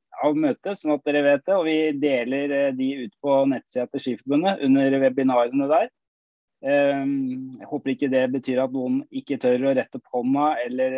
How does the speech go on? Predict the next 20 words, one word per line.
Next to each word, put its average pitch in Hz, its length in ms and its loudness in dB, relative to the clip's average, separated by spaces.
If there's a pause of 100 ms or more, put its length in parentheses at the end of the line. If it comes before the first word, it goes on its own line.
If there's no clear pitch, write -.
(120)
gjøre 131 100 -2
noen 131 160 -8
sånne 123 220 -6
ting, 180 260 -4
men, 147 240 0
ehm, 139 520 -2 (600)
hvis 139 180 -2
du - 80 -14 (140)
ønsker 143 400 -2
å 147 160 2
rette 151 240 -2
opp 135 60 -6
hånda 139 240 -2
i 147 100 2
hvert - 80 -6
fall, 202 200 -2
så 170 200 -8
er 131 240 -2
det, 151 240 -4 (140)
eh, 139 480 -6